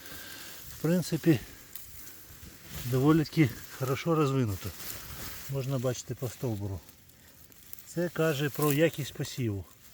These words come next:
Тобто сівалка точного висіву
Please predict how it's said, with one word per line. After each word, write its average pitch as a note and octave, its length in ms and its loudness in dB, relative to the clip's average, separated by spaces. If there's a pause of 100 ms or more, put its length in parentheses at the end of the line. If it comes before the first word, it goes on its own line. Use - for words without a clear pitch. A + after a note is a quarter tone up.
(1300)
Тобто C3+ 260 -10
сівалка D#3+ 500 2
точного C#3+ 540 0
висіву F#3+ 460 -2